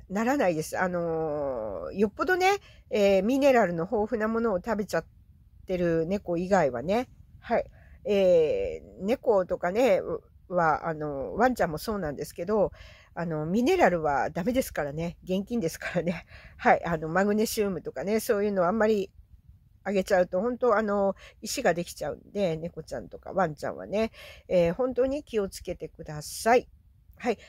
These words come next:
ちなみにね、このディーエイチシーの負けないキャットとチャーガパウダーとね、えー、炭のパウダーは、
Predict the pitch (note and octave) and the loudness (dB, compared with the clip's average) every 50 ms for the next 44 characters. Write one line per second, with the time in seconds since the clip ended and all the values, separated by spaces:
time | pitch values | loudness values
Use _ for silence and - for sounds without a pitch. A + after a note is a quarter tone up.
0 | - _ _ - C#4 D#4+ D#4 D#4 E4+ E4+ E4 D#4+ F4 E4+ - D4 C#4+ C#4 C4 B3 | -20 _ _ -4 -2 0 0 0 -2 -4 0 0 0 4 4 6 6 6 4 4
1 | C#4 C#4+ D4+ D#4 D4+ - - - E4+ E4+ D4+ A3+ A3 A#3 - A#3 A#3 C4 C4 B3+ | 2 0 0 -2 -4 -6 -10 -8 -6 -4 0 0 0 2 2 2 2 2 2 2
2 | A#3+ C4+ C4+ C4 - - G3 - G3 G3 - - A#3+ A#3 A3+ B3 A#3 C4 C4 C#4+ | 2 2 0 0 0 -8 -4 -4 -4 -2 2 4 4 6 6 4 4 6 4 4
3 | C4+ G3+ G#3 F#3 F#3 F3 - D#3+ D#3+ F3+ G3+ A3+ G3 - - G3 F#3+ F#3 - - | 4 4 4 2 2 2 -2 -6 -4 -2 -2 -2 0 0 2 2 2 0 0 -4
4 | C4 B3 C4 C4 C4+ C4 - C#4+ C#4 C#4+ A#3 G#3 F#3+ F3+ E3 D#3+ G#3+ A#3 G#3 E3+ | -4 -2 0 0 0 0 2 2 2 2 4 4 4 4 4 4 4 4 4 4
5 | - | 2